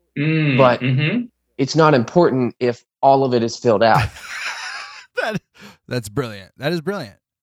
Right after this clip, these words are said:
Speaker 2: I only had enough for a pamphlet, but people want a book.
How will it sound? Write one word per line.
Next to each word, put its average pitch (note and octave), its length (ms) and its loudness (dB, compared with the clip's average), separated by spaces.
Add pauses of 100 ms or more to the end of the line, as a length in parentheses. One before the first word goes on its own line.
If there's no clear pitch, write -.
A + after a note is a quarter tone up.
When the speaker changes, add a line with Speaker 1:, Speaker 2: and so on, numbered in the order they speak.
Speaker 2:
I D#3 80 6
only A3 180 6
had G#3+ 160 4
enough F3+ 260 4
for D#3 140 2
a B2+ 60 0
pamphlet, A3 440 -4
but A2 120 -18
people D#3+ 260 -2
want B2+ 160 4
a - 20 2
book. - 380 0